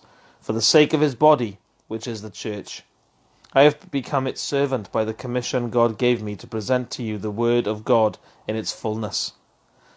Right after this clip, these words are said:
the mystery that has been kept hidden for ages and generations, but is now disclosed to the saints.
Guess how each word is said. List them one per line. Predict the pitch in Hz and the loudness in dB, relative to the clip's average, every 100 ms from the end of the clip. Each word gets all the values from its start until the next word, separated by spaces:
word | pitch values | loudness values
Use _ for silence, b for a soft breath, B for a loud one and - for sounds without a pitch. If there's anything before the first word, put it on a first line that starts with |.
| b | b
the | 117 | 2
mystery | 139 147 160 160 156 | 2 2 4 4 6
that | 131 | 4
has | 127 120 | 2 0
been | 123 117 | -4 -4
kept | - 139 127 | -2 -2 -2
hidden | - 143 135 104 - b b | -4 -2 0 -2 -6 b b
for | _ 113 - | _ -6 0
ages | 139 135 123 139 117 - - _ - | 2 2 2 0 0 -4 -10 _ -4
and | 123 | -2
generations, | 120 123 123 120 117 - 120 104 - - b b _ _ | 2 4 4 2 2 -2 -6 -6 -12 -14 b b _ _
but | - | 0
is | 120 113 | 0 2
now | 143 151 | 4 6
disclosed | 143 123 - - 120 117 | 4 -2 -4 -2 0 0
to | - | -4
the | 110 110 | -8 -6
saints. | - 110 113 - - | -6 -6 -8 -10 -12